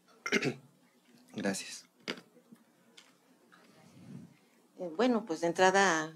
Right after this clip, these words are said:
Speaker 2: te felicito por esta investigación tan importante y también por haber, eh, tocado el concepto de industrias extractivas,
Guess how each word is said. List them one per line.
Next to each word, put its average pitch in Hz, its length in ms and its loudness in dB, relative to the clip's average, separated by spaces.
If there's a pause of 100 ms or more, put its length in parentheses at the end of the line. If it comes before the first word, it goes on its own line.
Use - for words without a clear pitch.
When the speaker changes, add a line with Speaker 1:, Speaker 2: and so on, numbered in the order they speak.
(100)
Speaker 2:
te 165 100 0
felicito 180 600 0
por 175 140 0
esta 165 180 0
investigación 170 600 -4
tan 170 180 -2
importante 165 640 -10 (720)
y 208 160 -6
también 220 580 4
por 190 400 6
haber, 175 480 4
eh, 156 140 -6 (100)
tocado 175 480 4
el 160 160 -2
concepto 165 760 -4 (480)
de 175 200 4
industrias 208 560 4
extractivas, - 840 -12